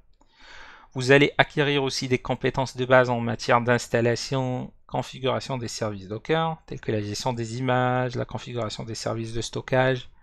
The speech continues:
la configuration des services réseau, ainsi que les déploiements multi-containers. Donc, déploiement multi-container, c'est déployer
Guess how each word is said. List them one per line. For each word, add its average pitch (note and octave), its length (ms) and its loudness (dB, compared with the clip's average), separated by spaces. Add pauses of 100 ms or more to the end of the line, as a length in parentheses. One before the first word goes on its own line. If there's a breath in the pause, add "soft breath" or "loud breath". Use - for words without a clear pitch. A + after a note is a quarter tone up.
(680 loud breath)
la C#3 220 6
configuration B2 680 2
des A2+ 80 -2
services G#2 360 -4
réseau, C3 300 2 (1800 soft breath)
ainsi C#3 500 4
que - 140 0
les A#2 340 4
déploiements D3+ 800 4
multi-containers. D#3 1080 -2
Donc, G#2 140 -10 (100)
déploiement C3 480 4
multi-container, B2 720 0
c'est A2 300 -8
déployer C3+ 640 -2